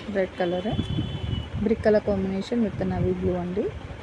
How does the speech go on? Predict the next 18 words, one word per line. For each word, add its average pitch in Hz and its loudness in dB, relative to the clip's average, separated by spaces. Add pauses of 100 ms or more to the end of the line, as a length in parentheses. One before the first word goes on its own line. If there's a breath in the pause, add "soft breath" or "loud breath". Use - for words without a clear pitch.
(920)
బ్యాక్‌గ్రౌండ్ 220 4
నేవీ 202 4
బ్లూ 202 6
వస్తుంది. 214 2 (100)
So 254 2
దీని 220 8
మీద 208 6
ఇలా 330 2 (140)
జరీ 185 4
బార్డర్ 165 -2
అనమాట. 160 -2 (4000)
మనకి 254 6
ఇంకా 262 10
రేట్ 262 10
అనేది 294 4
అయితే 269 6
మార్చేదే 247 8 (140)
ఉండదండి, 233 6